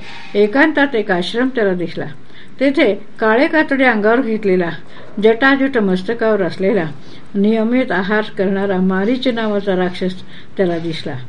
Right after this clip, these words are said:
रावणाची भेट होताच त्या राक्षसाने त्याचा विधीनुसार अमानुष असा सर्व इच्छा पुऱ्या करून सत्कार केला.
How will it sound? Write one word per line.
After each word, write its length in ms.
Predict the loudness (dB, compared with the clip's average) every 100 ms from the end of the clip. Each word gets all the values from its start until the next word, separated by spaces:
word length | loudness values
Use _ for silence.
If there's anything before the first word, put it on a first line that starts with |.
| -10 -12 -12 -12 -8 0
रावणाची 500 | 4 6 4 4 0
भेट 320 | 2 2 2
होताच 340 | 0 0 0
त्या 140 | 0 2
राक्षसाने 580 | 0 -4 -4 -2 -2
त्याचा 340 | 0 0 0 -2 -4 -10 -8 0
विधीनुसार 600 | 2 4 4 4 2 -2 -4 -10 -10 -4
अमानुष 480 | 2 4 6 4 4
असा 300 | 0 0 0 -2 0
सर्व 200 | 4 4
इच्छा 320 | 4 0 -2 -4
पुऱ्या 360 | -2 -2 0
करून 280 | 0 -2 -2 -8 -12 -8 -2
सत्कार 360 | -2 0 0
केला. 220 | 0 -4